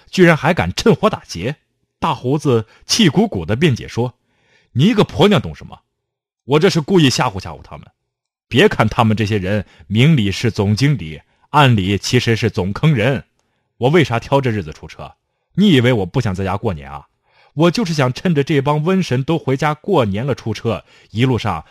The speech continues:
可以躲过他们的层层揩油。你当我真趁火打劫啊？要不这女人喊什么石总，我早把她拉出来了。”大胡子还在嘀嘀咕咕，就见那婆娘使劲儿推推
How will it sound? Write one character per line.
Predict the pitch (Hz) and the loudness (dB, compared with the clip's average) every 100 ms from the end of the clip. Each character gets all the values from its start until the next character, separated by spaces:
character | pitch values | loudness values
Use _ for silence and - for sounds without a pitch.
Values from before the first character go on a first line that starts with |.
| _ | _
可 | - 110 | -6 -4
以 | 113 | -4
躲 | - 87 87 | -6 -10 -6
过 | 117 | -6
他 | 104 - 123 | -6 -4 -2
们 | 117 87 | -2 -4
的 | 78 | -8
层 | - - 127 | -14 -6 -4
层 | 147 120 127 | -2 -4 -6
揩 | - 78 | -10 -12
油。 | 80 120 110 _ _ - | -4 -4 -4 _ _ -2
你 | 135 | 2
当 | 151 202 | 4 4
我 | 135 | 4
真 | 107 170 170 | 4 4 2
趁 | - 104 | 0 -4
火 | 98 | -4
打 | 80 73 | -8 -14
劫 | - 71 | -14 -14
啊？ | - _ _ _ _ _ - | -14 _ _ _ _ _ -2
要 | 147 123 | 2 2
不 | 110 | 2
这 | 135 | 0
女 | 110 85 | 0 -2
人 | 98 | -6
喊 | 107 82 80 | -8 -10 -6
什 | 127 | -4
么 | |
石 | 117 - 185 | -2 0 0
总， | 120 64 _ _ _ | 0 -10 _ _ _
我 | 131 | -6
早 | 139 170 247 | -2 2 2
把 | 175 82 | 2 -2
她 | 101 | -6
拉 | 87 | -8
出 | 82 - | -10 -14
来 | 67 55 | -20 -20
了。” | - _ _ _ _ _ - | -20 _ _ _ _ _ -4
大 | 131 | -4
胡 | 92 107 170 | -2 -4 -2
子 | 113 67 - _ _ | -4 -6 -14 _ _
还 | - 90 101 | -10 -6 -6
在 | - | -8
嘀 | - 101 | -8 -8
嘀 | 95 | -8
咕 | - 107 | -8 -6
咕， | 131 156 - _ _ _ _ _ - | -4 -8 -8 _ _ _ _ _ 0
就 | 127 | 2
见 | 120 113 | 4 4
那 | 110 | 2
婆 | - 107 | 0 0
娘 | 110 90 92 | 2 0 -2
使 | - 117 | -2 0
劲 | 120 190 | 2 2
儿 | 113 | 2
推 | - 127 | 0 -2
推 | - 127 127 | -2 -2 -2